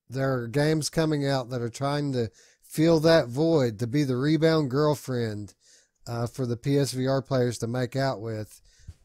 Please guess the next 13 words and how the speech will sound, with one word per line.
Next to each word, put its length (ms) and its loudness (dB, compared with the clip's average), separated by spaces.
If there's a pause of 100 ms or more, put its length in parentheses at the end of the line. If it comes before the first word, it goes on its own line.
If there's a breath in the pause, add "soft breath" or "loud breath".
(100)
uh, 240 -6
while 360 -2
the, 380 -4
uh, 320 -2 (640)
P 140 0
C 180 -2
players 380 0
are 60 -6
getting 260 -4
it 100 -4
on 240 -2
with 180 -10
Valve. 500 -2